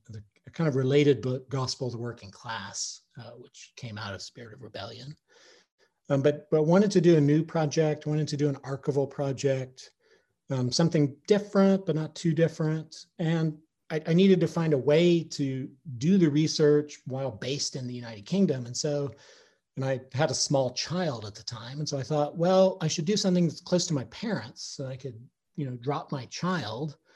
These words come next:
and, and then go do research." So I was looking at Southwest Missouri, um, generally, uh, but then was in Seneca, Missouri in, in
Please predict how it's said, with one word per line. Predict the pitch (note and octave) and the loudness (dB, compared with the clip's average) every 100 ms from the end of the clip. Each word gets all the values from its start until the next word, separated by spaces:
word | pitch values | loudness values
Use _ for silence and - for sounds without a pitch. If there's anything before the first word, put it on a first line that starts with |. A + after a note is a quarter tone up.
| _ _ _ _ | _ _ _ _
and, | D3+ D#3+ E3 D#3+ | 0 2 2 2
and | E3+ | 6
then | F3 | 8
go | E3+ | 6
do | D#3+ D3+ | 4 4
research." | E3 - A2 - - | 2 0 -6 -14 -6
So | D#3+ | 0
I | |
was | D3+ D#3+ | 2 2
looking | B3+ A#3 F#3+ | 2 4 2
at | D#3+ | 2
Southwest | - E3 - D3+ - | -2 -2 -2 -4 -2
Missouri, | C3+ C#3 C3+ C3 A#2+ - _ C3+ | -2 -2 0 -2 -4 -12 _ -10
um, | B2 A2+ G2+ | -10 -10 -4
generally, | - D3 D3 A2 - - _ _ _ _ _ _ _ D3 | 0 0 0 -4 -12 -20 _ _ _ _ _ _ _ 0
uh, | D3+ | 0
but | D3 D#3+ | 2 2
then | A3 | 2
was | A#3+ G3 | 2 2
in | F#3 G#3 G#3 G3 D3 | 4 4 6 4 4
Seneca, | - - G3 F#3+ - C3+ | -2 4 6 6 4 0
Missouri | C3 A#2+ C#3 C#3 C3 | 0 0 2 2 2
in, | A#2+ A2 _ | 0 -6 _
in | C3+ A#2 A2+ | -6 -6 -6